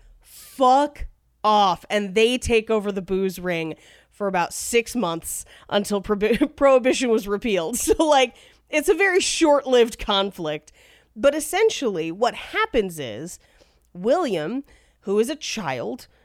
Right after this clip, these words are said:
with a tenuous understanding of the politics and economics of prohibition, when the Klan ended his father's illicit job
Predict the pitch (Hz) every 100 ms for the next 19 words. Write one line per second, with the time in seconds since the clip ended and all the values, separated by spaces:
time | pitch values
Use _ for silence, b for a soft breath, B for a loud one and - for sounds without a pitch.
0 | _ 196 202 190 - 214 269 294 262 240
1 | - 196 196 214 196 190 - 185 202 226
2 | - 196 208 226 175 185 208 233 - 180
3 | 233 190 131 127 135 214 _ _ _ _
4 | _ _ 196 226 247 254 - 262 294 339
5 | 359 311 _ 262 320 302 262 240 220 220
6 | 214 220 202 185 208 - - 190 160 156
7 | 185